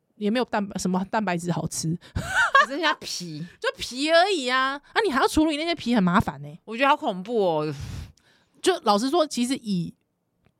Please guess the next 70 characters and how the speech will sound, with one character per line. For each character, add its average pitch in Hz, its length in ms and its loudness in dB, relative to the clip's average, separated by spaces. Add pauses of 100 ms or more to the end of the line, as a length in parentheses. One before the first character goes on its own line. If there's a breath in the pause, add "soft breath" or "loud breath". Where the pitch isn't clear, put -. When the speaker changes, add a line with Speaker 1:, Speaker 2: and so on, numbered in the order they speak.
(160)
Speaker 1:
以 226 200 4
你 226 160 8
去， 269 200 0
你 208 120 2
去 294 80 6
想 294 220 0
烹 247 200 4
调 175 220 4
的 180 60 4
那 226 80 -2
个 202 100 2
过 185 240 2
程 160 160 -8
来 165 120 -6
说， 180 120 -4
其 202 140 -4
实 220 100 0
是 269 120 2
很 196 80 4
麻 165 220 -6
烦 175 280 -10
的。 - 80 -18
Speaker 2:
对 196 200 -4
啊。 139 580 -4
Speaker 1:
超 285 280 -6
级 220 200 -14
麻 180 120 -12
烦。 180 140 -16
哎， 294 100 -10 (340 soft breath)
那 370 100 -6
我， 311 120 -4
哎， 247 100 -14
对 311 80 -4
不 294 60 -2
起， 185 240 -2
有 262 80 2
点 226 160 0
时 185 100 0
间， 196 160 6
我， 185 140 0 (420)
我 196 120 0
那 285 80 2
天 311 300 2
不 285 120 -4
小 240 120 2
心 196 120 2
吃 - 160 0
到 220 160 6
了 180 80 2
一 180 100 -4
个 175 120 -2
就 196 80 0
是 202 60 0
受 196 240 2
精 165 260 -2
卵 175 240 -4
的 175 100 -2
蛋。 165 260 -4 (220)
Speaker 2:
嗯。 147 260 -8 (260)
Speaker 1:
嗯。 196 260 0 (680 soft breath)
Speaker 2:
那 254 80 -14
其 - 120 -12
实 190 80 -6
不 208 100 -2
好 120 140 -4
吃 - 280 -14
欸， 113 80 -10
我 85 80 -14
觉 78 140 -18
得。 - 260 -20